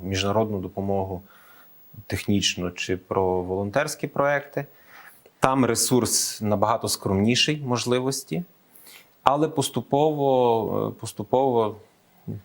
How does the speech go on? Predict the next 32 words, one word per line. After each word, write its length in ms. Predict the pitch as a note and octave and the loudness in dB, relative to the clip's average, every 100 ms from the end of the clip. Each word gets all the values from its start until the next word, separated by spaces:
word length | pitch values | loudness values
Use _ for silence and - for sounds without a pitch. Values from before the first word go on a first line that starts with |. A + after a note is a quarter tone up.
| _ _ - | _ _ -4
ті 160 | - | -2
питання 360 | A2 - A#2 A2 | -2 -2 -2 -2
також, 600 | G#2+ - G#2+ - - - F#2+ | -4 0 0 0 -2 -6 -4
е, 220 | G2 F#2+ | -2 -4
вирішуються, 1120 | F#2 G2+ A#2+ C3+ - D3+ D#3+ - - F3 E3+ | -2 2 4 2 0 -4 -6 -4 -2 -2 -2
не 120 | B2 | -2
так 200 | A#2+ C3+ | 0 0
швидко, 360 | - C#3 C3+ - | 2 2 2 0
як 140 | B2 A2+ | -2 -2
би 100 | G#2+ | -8
хотілося. 600 | - - C#3+ D3+ - E3 - _ - - - _ _ - - | -8 -4 -2 -2 -4 -8 -12 _ -20 -20 -20 _ _ -6 0
Е, 280 | A2 G#2+ G2+ | 2 2 2
у 140 | - | 2
Львові 280 | A2+ C#3 C3+ | 2 2 0
ситуація 460 | - A2 B2 B2 | 0 0 -2 -2
трошки 280 | A2+ A2 - | -4 -6 -6
краща, 380 | G#2 C#3+ E3 C#3+ | -2 -2 0 -4
тому 200 | - A2 | -4 -6
що 160 | - G#2 | -6 -4
в 60 | |
нас, 500 | G#2 G2+ G2+ - - | -2 -2 -2 -6 -6
е, 420 | - G2 G2 F#2+ F#2+ - | -2 0 0 -2 -4 -8
в, 40 | F#2+ F#2 G2 - - G2 | -10 -10 -14 -20 -12 -4
в 360 | G2 F#2 F2+ | -2 -2 -2
великі 420 | F#2+ G#2+ B2 - A2 | 2 4 2 0 -2
му-, 140 | G#2+ | -2
та 160 | - C#3+ | -2 -2
й 80 | |
практично, 800 | B2 - - - D#3 - C3+ A#2+ | -2 -4 -6 -2 0 0 2 2
ну, 80 | A#2+ | 0
більшість 500 | A2+ C3+ - G#2 - | 2 2 2 -4 -4
музеїв 800 | A2 G#2 B2 C3+ A#2 G2+ - | -2 2 2 2 0 -4 -12